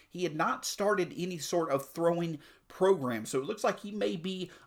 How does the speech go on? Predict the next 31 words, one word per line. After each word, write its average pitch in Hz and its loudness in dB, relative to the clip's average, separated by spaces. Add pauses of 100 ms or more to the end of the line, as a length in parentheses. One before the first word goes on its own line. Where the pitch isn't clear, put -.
unavailable 175 4
a 139 2
bit 151 -2
longer 151 0
than 139 -4
initially 143 -4
anticipated. 143 -2
So 170 -2
while 240 6
it's - 0
great - 4
to 370 0
hear 277 -4 (320)
that 143 2
both 196 8
Max 151 4
Fried 220 0
and 175 2
Raisel 170 2
Iglesias 170 2 (240)
are, 156 8
are 160 8
doing 381 4
good, 202 8
you 220 -4
know, 220 0
there's 196 0
not 233 2
been 208 2
any 175 -4
setbacks. - 4